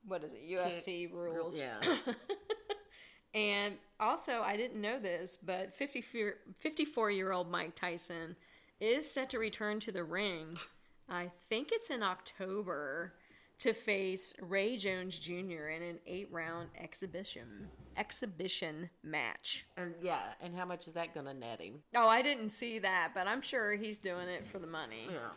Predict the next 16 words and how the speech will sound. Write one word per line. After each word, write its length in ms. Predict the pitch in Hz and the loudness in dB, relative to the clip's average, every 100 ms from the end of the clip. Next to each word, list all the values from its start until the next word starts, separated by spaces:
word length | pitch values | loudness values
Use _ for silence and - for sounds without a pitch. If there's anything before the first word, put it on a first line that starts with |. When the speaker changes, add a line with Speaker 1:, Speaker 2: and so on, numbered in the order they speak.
| - - - | -12 -10 -4
Speaker 1:
I'm 120 | 247 | -2
sure 260 | - 247 214 | 0 -2 0
Mike 320 | 180 180 - | -2 -2 -2
probably 460 | 175 165 160 151 | -4 -4 -8 -10
needs 280 | 139 143 143 | -10 -12 -12
some 220 | - 131 127 | -16 -16 -16
money 380 | 131 120 160 - 233 | -14 -14 -16 -10 0
Speaker 2:
Oh, 480 | 247 233 214 175 165 | 4 6 6 4 2
Lord. 140 | 175 | 0
Speaker 1:
to 100 | 170 | 2
get 180 | 160 190 | 4 4
another 340 | 180 180 165 | 4 0 -2
tattoo 520 | 165 180 156 - 165 143 | -4 -4 -4 -6 -8 -8
on 100 | 127 | -10
his 140 | - | -12
face. 540 | - 127 120 170 - | -10 -8 -6 -8 -12